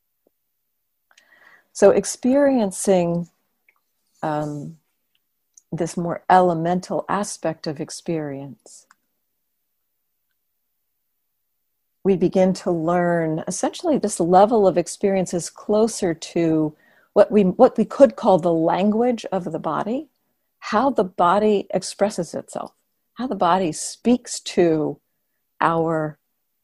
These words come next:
minds. How does it communicate with us?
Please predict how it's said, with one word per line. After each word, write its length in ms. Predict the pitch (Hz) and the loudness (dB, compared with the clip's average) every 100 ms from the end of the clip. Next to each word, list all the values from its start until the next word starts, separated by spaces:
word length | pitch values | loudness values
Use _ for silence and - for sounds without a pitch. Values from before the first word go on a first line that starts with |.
| - | -4
minds. 640 | 170 156 - 151 - - _ _ _ _ | -2 -2 -4 -12 -20 -20 _ _ _ _
How 200 | - 196 | -10 -4
does 200 | 240 220 | -2 0
it 160 | 208 - | -2 -4
communicate 720 | - 175 175 185 170 165 - - | -6 -2 0 0 -2 -8 -10 -12
with 160 | - | -16
us? 400 | - 131 - - | -18 -18 -20 -20